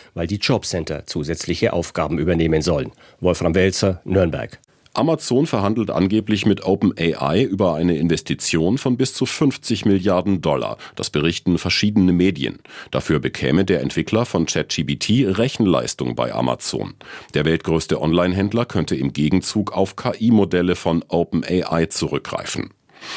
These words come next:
Speaker 2: Nach Informationen des Wirtschaftssenders C N B C könnte die Investition in den kommenden Wochen fix gemacht werden. Amazon will stärker auf künstliche Intelligenz setzen und baut parallel in zwei Wellen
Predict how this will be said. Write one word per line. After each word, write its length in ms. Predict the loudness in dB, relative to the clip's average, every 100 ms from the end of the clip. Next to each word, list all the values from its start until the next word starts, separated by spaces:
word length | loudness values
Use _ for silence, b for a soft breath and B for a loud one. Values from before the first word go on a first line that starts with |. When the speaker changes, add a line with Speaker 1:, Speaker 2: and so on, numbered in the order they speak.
| B -4
Speaker 2:
Nach 140 | -2
Informationen 760 | -2 0 -2 0 2 4 4 2
des 180 | 0
Wirtschaftssenders 800 | -4 -2 -4 -2 -2 0 -2 -2
C 160 | 2 2
N 140 | 2
B 80 | 0
C 340 | -2 2 2 2 B B
könnte 320 | -2 -2 0
die 140 | 0 2
Investition 760 | 2 0 -4 -4 0 2 2
in 120 | 0
den 180 | 0 -2
kommenden 480 | -2 0 0 0 0
Wochen 300 | -2 -2 -4
fix 360 | -4 -4 -4 -2
gemacht 380 | 0 0 -2
werden. 300 | -4 -4 -8 -12 B B B
Amazon 520 | 2 2 2 2 2 2
will 140 | 0
stärker 460 | 0 0 0 -2 -2
auf 180 | -2
künstliche 520 | -2 -4 -2 -4 0 0
Intelligenz 640 | 0 0 0 0 -2 0
setzen 400 | -4 -2 -2 -4 B B -6
und 160 | -4
baut 240 | -2 -4 -4
parallel 500 | -2 0 2 2 2
in 160 | -2
zwei 400 | -6 -2 -2 -2
Wellen 380 | 2 4 4